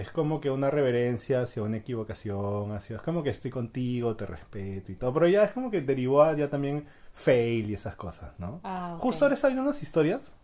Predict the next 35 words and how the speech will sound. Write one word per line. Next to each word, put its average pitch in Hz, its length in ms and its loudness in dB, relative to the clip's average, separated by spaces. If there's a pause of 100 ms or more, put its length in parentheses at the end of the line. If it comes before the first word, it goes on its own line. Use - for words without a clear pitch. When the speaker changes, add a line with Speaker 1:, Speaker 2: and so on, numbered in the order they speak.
Speaker 1:
de 123 120 -2
una 123 800 0 (760)
Instagramer 120 520 0
que 117 80 -4
sigo 117 300 -4
que 113 100 -4
decía, 113 460 -4 (480)
"El 127 220 0
F 165 200 0
ya 147 160 2
perdió 139 300 0
todo 131 200 -2
sentido". 95 600 -6 (1120)
No 214 140 0
creo, 127 260 2 (540)
yo 151 140 0
creo 185 120 -2
que 180 80 -4
ha - 20 0
evolucionado 110 600 -4
simplemente. 92 540 -14 (1300)
Speaker 2:
Bueno, 190 280 -2
la 185 140 0
verdad 185 240 0
es 208 120 -4
que 226 100 0
no 208 120 -2
sé 208 140 -6
mucho 202 380 -4
de 196 100 0
lo 170 140 -4
que 156 60 -10
me 160 80 -10
estás - 240 -12
hablando. 170 400 -4